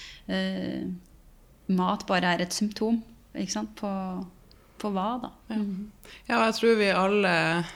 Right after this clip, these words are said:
Speaker 2: eh, for det første så er jo det jeg snakker mye om til de fine damene som jeg hjelper, er jo det her, hva som ligger bak valgene du tar.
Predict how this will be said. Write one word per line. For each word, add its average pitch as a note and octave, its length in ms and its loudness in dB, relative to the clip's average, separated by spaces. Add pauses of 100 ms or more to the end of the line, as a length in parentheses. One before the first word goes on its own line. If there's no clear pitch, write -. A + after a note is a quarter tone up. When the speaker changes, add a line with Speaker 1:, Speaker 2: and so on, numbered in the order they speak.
(180)
Speaker 2:
eh, E3+ 380 -4
for F#3 160 -4
det F3+ 80 -2
første F#3+ 320 0
så E3+ 140 0
er F3+ 160 2
jo D#3 80 2
det D#3+ 180 0
jeg D3+ 380 -2 (340)
snakker F3+ 380 0
mye E3+ 260 4
om C#3+ 160 0
til C#3+ 180 -8
de D3+ 280 -4 (160)
fine D#3 320 -2
damene D3 340 -2
som D3+ 140 -6
jeg D3 100 0
hjelper, F#3 280 -2
er D#3+ 120 2
jo F#3 120 2
det C#3 80 -2
her, C#3+ 180 -2 (440)
hva F3 220 0
som D#3+ 140 -2
ligger E3+ 260 2
bak F3 480 0
valgene D#3 360 -2
du C#3+ 80 -6
tar. F#3 300 -2